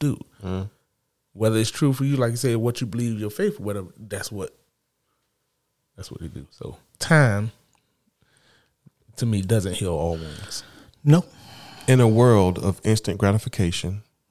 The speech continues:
Speaker 2: uh, we'd like to, uh, go over number fifty-one. It says, "Each act of obedience shortens the distance to any miracle you are pursuing."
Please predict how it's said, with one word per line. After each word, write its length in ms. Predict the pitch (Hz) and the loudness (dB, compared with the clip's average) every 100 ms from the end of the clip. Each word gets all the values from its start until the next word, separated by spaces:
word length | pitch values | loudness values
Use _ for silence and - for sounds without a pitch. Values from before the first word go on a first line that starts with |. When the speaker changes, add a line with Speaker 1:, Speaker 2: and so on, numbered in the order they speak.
| _ - | _ -4
Speaker 2:
uh, 260 | 95 92 90 | 0 2 2
we'd 120 | 92 | 0
like 160 | 90 | -2
to, 420 | - 90 87 85 - | -4 -4 -4 -6 -8
uh, 200 | 90 87 | -6 -6
go 420 | 85 95 90 87 80 | -6 -4 -2 -2 -4
over 200 | 90 87 | -4 -2
number 240 | 95 98 | -2 -2
fifty-one. 540 | 92 110 80 80 95 78 | -4 -8 -6 -2 -2 -2
It 60 | 85 | -2
says, 340 | 92 82 85 - - - - - - - | 0 0 -2 -8 -18 -20 -20 -20 -12 0
"Each 360 | 147 143 - - | 2 2 -2 2
act 420 | 139 - - - - - _ | 2 2 -2 -8 -8 -14 _
of 460 | 101 101 95 92 - 104 | 0 2 2 0 -4 -4
obedience 840 | 92 87 107 113 98 78 73 - - | -4 0 0 2 2 0 -4 -10 -6
shortens 800 | - - 117 127 87 78 76 - | -2 2 4 2 0 -4 -4 -8
the 80 | 87 | -8
distance 500 | - 98 - 78 78 | -2 -2 -2 -4 -8
to 180 | - - - | -8 -10 -2
any 200 | 101 92 | 0 2
miracle 680 | 90 95 85 - 73 73 82 - | 2 2 0 -4 -6 -6 -8 -10
you 220 | 92 87 | -6 -2
are 140 | 90 | -4
pursuing." 520 | - 92 101 82 - | -4 -4 -4 -4 -6